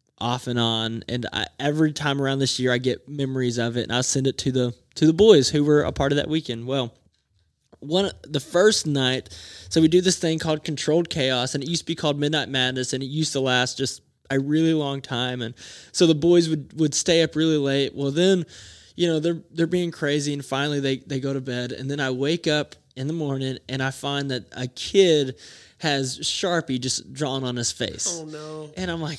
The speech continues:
Speaker 1: "Oh, my goodness.
Speaker 2: Yeah.
Speaker 1: Why? Why, why, why?"
Speaker 2: Yeah.
Speaker 1: Well, why that's not funny, <laughs> the, the kid,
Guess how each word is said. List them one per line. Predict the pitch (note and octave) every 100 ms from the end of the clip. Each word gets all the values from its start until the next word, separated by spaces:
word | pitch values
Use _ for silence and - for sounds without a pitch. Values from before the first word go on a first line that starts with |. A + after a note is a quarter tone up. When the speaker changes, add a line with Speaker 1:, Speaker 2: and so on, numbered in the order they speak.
| -
Speaker 1:
"Oh, | - - - -
my | -
goodness. | - - - - - - - _ _
Speaker 2:
Yeah. | -
Speaker 1:
Why? | B2+ C3+ B2 A2 A2
Why, | C3+ C#3 C#3
why, | C#3 C3
why?" | C3 B2 A#2 - - -
Speaker 2:
Yeah. | C3+ -
Speaker 1:
Well, | D#3+ D#3 D3 - - _ _ _ _ _ _ _ _ _ _ -
why | E3 D#3+
that's | E3 F#3 -
not | F#3 -
funny, | - F#3 C3+ A#2+ D3+ _ _ _
<laughs> | _ _ - E3
the, | D3+ - G3+ E3+ -
the | G3
kid, | F3 - F3+ G3 E3+